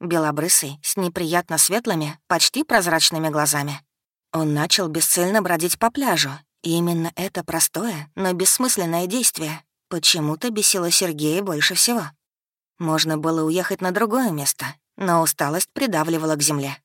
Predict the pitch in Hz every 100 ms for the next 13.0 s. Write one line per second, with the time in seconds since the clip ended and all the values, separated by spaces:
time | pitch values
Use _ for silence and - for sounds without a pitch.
0 | _ _ _ _ - 139 127 - 165 170
1 | 147 156 151 143 151 180 151 120 - _
2 | - 156 - 170 165 165 202 151 - _
3 | _ _ _ _ _ - 170 151 156 156
4 | 156 - 165 - 165 160 160 151 170 170
5 | - 160 156 151 175 185 180 175 196 240
6 | 254 151 - 135 - _ _ _ 156 156
7 | 147 151 151 - 143 156 170 147 151 147
8 | 151 139 185 175 - - _ 180 165 170
9 | 165 165 147 165 220 220 - 160 160 185
10 | 208 170 330 180 202 208 135 - _ _
11 | _ _ _ - 156 151 147 156 160 151
12 | 151 147 - 170 160 143 143 165 - -